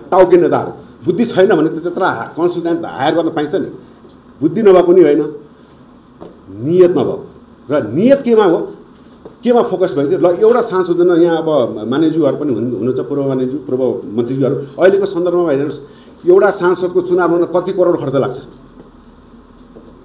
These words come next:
कति करोड सक्छ, त्यो करोड कहाँबाट ल्याउने? के छ, सबैले त चन्दा त दिँदैन, सबै व्यापारीले दिएको त एकाउन्टमा पनि हुँदैन। भनेपछि पार्टीकै केन्द्रीय समितिमा,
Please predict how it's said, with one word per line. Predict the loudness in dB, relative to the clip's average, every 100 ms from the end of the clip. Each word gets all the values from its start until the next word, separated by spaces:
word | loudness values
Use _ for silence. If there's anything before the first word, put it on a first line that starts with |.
| -2
कति | -2
करोड | 4 6 6 4 -4 -12 -8
सक्छ, | -6 0 0 -2 -8 -20 -20 -6
त्यो | -4
करोड | -2 0 0
कहाँबाट | 0 2 4
ल्याउने? | 4 0 -2 -8 -18 -12
के | -6
छ, | -4
सबैले | -2 2 2 4
त | 2 2 -2 -2
चन्दा | -2 -2
त | -2
दिँदैन, | 0 0 -2
सबै | -4 -4
व्यापारीले | -2 -2 -4 -6
दिएको | -6 -6
त |
एकाउन्टमा | -4 -4 -4 -4
पनि | -2 -2
हुँदैन। | 0 -2 -8 -16 -20 -20 -20 -14 2
भनेपछि | 2 4 0 -4 -10 -16 -16 -18 -18 -6
पार्टीकै | -2 0 0 2 2
केन्द्रीय | 2 -2 -2 0
समितिमा, | 2 0 0 -2 -2